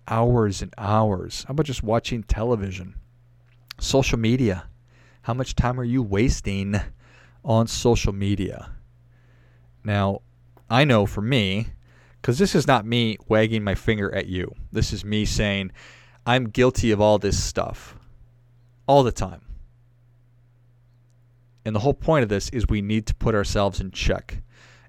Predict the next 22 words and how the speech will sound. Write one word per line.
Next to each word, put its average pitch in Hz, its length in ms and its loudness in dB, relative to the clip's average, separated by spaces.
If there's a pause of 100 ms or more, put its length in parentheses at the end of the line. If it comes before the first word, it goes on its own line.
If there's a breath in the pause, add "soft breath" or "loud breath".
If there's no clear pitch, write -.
and 101 240 0
rein 139 260 4
ourselves 95 560 0
in 92 220 -12 (3000)
and 110 120 -2
make 120 180 2
sure 113 600 4
that 101 480 2
we 101 200 -2
are 95 80 -2
not 104 280 2
just - 260 -6
totally 98 680 2 (1160 soft breath)
wasting 123 640 2
hours 117 480 0
and 107 100 -4
hours 104 460 0
and 101 100 -4
hours 101 420 0
and 98 140 -10
hours. 95 680 -4 (1300)
So 107 380 0